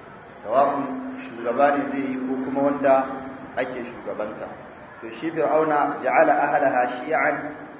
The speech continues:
ya kakkasa mutanen sun zama kungiya kungiya. Jam'u shi'a. "Yastad'ifu ta'ifatan", sai ya samu wa'yansu daga cikin kungiyoyin da ya kakkasa din,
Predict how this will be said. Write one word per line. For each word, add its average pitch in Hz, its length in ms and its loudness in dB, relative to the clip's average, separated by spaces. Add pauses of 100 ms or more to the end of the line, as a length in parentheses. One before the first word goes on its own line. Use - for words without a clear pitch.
(160)
ya 143 340 4
kakkasa 156 500 -2
mutanen 120 720 -2
sun 131 160 -10
zama 139 220 -2 (100)
kungiya 131 520 0
kungiya. 123 440 -6 (1120)
Jam'u 139 320 0
shi'a. 127 680 -2 (720)
"Yastad'ifu 170 880 -2
ta'ifatan", 143 800 6 (880)
sai 180 240 -2
ya 170 80 2
samu 139 400 4
wa'yansu 160 480 -4 (720)
daga 131 240 -2
cikin 165 400 -6 (140)
kungiyoyin 165 680 -2
da 135 80 -2
ya 135 80 0
kakkasa 135 580 0
din, 127 200 -4